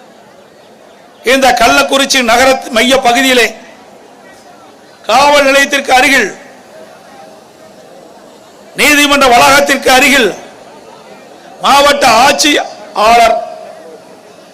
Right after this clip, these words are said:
இருக்கின்ற இந்த பகுதி, மாவட்ட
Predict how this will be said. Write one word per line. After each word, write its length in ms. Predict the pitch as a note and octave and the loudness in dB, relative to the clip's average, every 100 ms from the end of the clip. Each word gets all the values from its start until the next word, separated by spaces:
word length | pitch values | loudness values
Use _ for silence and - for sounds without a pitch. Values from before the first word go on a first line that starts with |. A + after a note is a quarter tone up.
| - - - - - - - F#3 | -20 -20 -20 -20 -20 -20 -6 -2
இருக்கின்ற 380 | A#3+ B3 B3 A3+ G#3 | -2 0 0 0 0
இந்த 140 | G#3+ G#3+ G3+ | 0 0 0
பகுதி, 280 | G3 G#3 B3 B3 - - - - - - - - G3+ | -2 -2 -2 -2 -10 -20 -20 -20 -20 -20 -20 -8 0
மாவட்ட 360 | C#4 D4 C#4 | 2 2 2